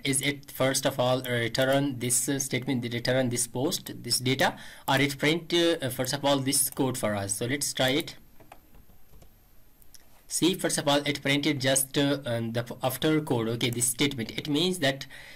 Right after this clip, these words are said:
uh, it will wait just these two blocks, okay? These two blocks will wait, uh, whenever the result return from this, uh, U R L. Other, other codes will return sequentially, okay? There is no um, uh, revision for it.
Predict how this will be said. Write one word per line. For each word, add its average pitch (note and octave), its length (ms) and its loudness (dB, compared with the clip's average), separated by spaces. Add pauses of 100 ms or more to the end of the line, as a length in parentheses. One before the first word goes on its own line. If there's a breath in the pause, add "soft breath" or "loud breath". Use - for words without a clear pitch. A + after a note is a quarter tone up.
(140 loud breath)
uh, C#3 320 2
it D3 180 -2
will E3+ 240 4
wait D3+ 360 2
just D3 340 2
these D3+ 240 4
two C#3+ 140 4
blocks, A2+ 400 -2
okay? D3+ 380 -2 (200 loud breath)
These C3+ 260 2
two F3 120 2
blocks C#3+ 360 2
will C3 160 2
wait, D#3+ 360 2 (180)
uh, D3 140 -8
whenever D3+ 420 6
the C3 160 2
result D3+ 560 4 (160)
return C#3+ 460 2
from A#2 240 0
this, C3 240 2
uh, D3 220 4
U B2 200 2
R A2+ 140 2
L. A2+ 180 2
Other, D3 420 4 (120)
other D3+ 240 2
codes F3+ 340 0
will B2+ 160 -2
return C#3 300 2
sequentially, A2 680 -2
okay? B2 200 -2
There B2 140 0
is A2+ 120 -4
no C#3 220 0 (540 loud breath)
um, A#2+ 380 0 (220)
uh, A2+ 320 -2 (180)
revision B2 380 0
for A2 120 0
it. G#2 300 -4